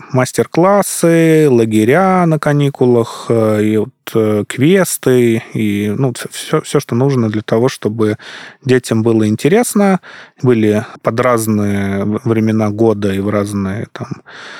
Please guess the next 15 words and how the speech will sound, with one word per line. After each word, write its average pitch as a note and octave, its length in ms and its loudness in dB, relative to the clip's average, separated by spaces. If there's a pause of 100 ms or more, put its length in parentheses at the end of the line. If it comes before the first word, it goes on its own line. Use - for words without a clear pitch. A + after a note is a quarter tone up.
(340)
сценарии A2 640 2
загрузки A2 480 -2
детей G2+ 380 -2
подстроены G2 640 -4
учебные G2+ 580 -6 (420)
продукты, D#3 680 0 (500)
и C3+ 640 4
собственник A#2 680 -4
зарабатывал G#2+ 920 0 (140)
во C3 140 2
все C3+ 260 0
месяца A#2+ 440 0
года G#2+ 360 -2 (120)
примерно G#2 600 -4 (400)
одинаково. A2 680 -2